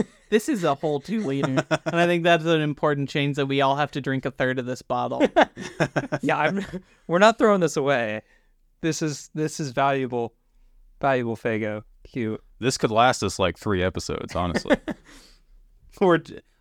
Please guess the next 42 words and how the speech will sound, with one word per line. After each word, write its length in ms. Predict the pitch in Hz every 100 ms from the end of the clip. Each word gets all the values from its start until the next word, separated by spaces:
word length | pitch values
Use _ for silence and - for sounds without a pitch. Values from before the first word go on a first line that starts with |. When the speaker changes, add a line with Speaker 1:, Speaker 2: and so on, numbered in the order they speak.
| -
Speaker 2:
all 80 | 147
right, 280 | 147 143 - -
uh, 300 | 147 143 139
this 220 | 143 151
is 120 | 139
the 120 | 135
Osbournes 540 | 131 127 - 139 143 -
part 220 | 143 -
three, 220 | 156 160
and 100 | 151
we're 100 | 135
still 260 | - - 143
drinking 420 | 160 151 151 143
Arctic 360 | 135 139 254 233
Speaker 1:
<laughs> 40 | 320
Speaker 2:
Sun. 400 | 214 170 170 - 202 - - 240 -
It's 180 | 214 151
a 40 | 170
little 240 | 175 160
flat 320 | - 156 160
Speaker 3:
Flat 40 | 185
as 120 | 190
Speaker 2:
now. 140 | 214
Speaker 3:
fuck 280 | 226 - - -
now. 80 | -
Speaker 2:
Actually, 420 | 175 208 240 196 170
I 260 | 143 156 165
have 220 | 160 147
a 40 | 143
carbonator 600 | - 165 170 120 - -
now, 320 | 123 - - -
Speaker 3:
Oh, 200 | 160 120
Speaker 2:
so. 60 | 110
Speaker 3:
hell 200 | 127 123
yeah. 240 | 113 113 - -
Speaker 1:
Oh. 60 | -
Speaker 3:
Just 180 | 151 -
keep 440 | - 269 - 151
<laughs> 0 |
reloading 640 | 269 240 - 269 226 180 165
this 140 | 156
sucker. 580 | - 165 160 - 156 165